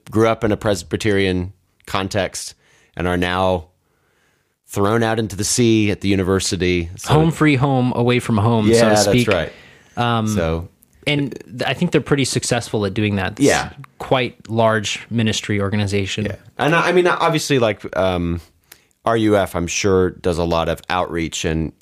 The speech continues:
Speaker 1: evangelical work. I mean, I remember first running into that organization when I taught for a couple of years at a Southern university. I'd never heard of them before. And they definitely did a lot of outreach. But I,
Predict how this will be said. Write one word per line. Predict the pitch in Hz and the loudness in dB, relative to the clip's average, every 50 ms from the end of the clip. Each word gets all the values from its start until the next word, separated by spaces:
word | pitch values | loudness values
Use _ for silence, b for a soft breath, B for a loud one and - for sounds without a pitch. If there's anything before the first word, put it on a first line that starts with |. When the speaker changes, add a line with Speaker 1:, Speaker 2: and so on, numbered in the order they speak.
| - _ _ | -20 _ _
Speaker 1:
evangelical | - 87 87 87 87 87 82 90 85 87 85 80 - 85 82 80 80 | -8 -6 -2 -2 -2 0 0 0 0 0 0 -2 -2 -2 -2 0 0
work. | 71 82 85 80 80 - - - | 0 0 0 0 0 -2 -2 -4
I | 82 | -2
mean, | 82 85 82 | -2 -2 -2
I | 82 82 | -2 -2
remember | 82 87 85 85 85 80 71 80 76 | -2 -2 -2 -2 -2 -2 -2 -4 -4
first | - - 92 85 - - - | -2 -2 -2 -2 -2 -2 -4
running | 82 76 76 76 | -4 -2 -2 -2
into | 78 78 - 90 78 | -4 -4 -4 -2 -2
that | 78 76 73 | -2 -2 -2
organization | 76 71 78 73 71 65 78 73 73 - - 73 71 69 | -4 -4 -6 -8 -6 -4 -4 -4 -4 -4 -4 -6 -6 -4
when | 69 71 71 | -4 -4 -4
I | 69 67 69 67 67 - _ _ _ _ _ _ _ - - - _ | -4 -4 -6 -8 -10 -12 _ _ _ _ _ _ _ -20 -20 -20 _
taught | - - 76 67 65 - - _ _ _ | -8 -4 -4 -2 -2 -4 -6 _ _ _
for | - - | -12 -10
a | 73 - | -10 -8
couple | - 76 - 73 | -8 -8 -6 -6
of | 71 | -4
years | 69 71 69 - - | -2 -4 -4 -2 -4
at | 76 87 87 | -4 -4 -4
a | 80 | -4
Southern | - - 85 76 78 73 73 | -4 -4 -4 -4 -4 -4 -4
university. | 73 69 65 69 67 - - - 71 | -4 -4 -4 -6 -6 -6 -4 -6 -6
I'd | 62 67 | -4 -4
never | 73 78 82 92 98 90 - 69 | -2 -2 -2 0 0 -2 -2 -4
heard | 69 65 64 | -4 -6 -8
of | - | -8
them | 65 65 64 | -8 -10 -10
before. | - 67 - 69 69 69 69 - B B B B B B B B B B B B - | -10 -12 -8 -4 -4 -4 -4 -6 B B B B B B B B B B B B -8
And | - 76 73 71 69 69 67 - - - | -6 -4 -4 -4 -4 -6 -8 -10 -4 -4
they | 101 95 | -2 0
definitely | 95 87 - - 80 73 | 0 -2 -2 -4 -6 -4
did | 67 76 | -4 -2
a | 71 73 | -2 -2
lot | 73 71 71 | -2 -2 -4
of | 71 - | -4 -4
outreach. | 64 76 73 50 62 64 - - - - | -4 -4 -4 -4 -6 -8 -8 -10 -10 -6
But | 80 73 71 | -4 -4 -2
I, | 73 80 | -2 -4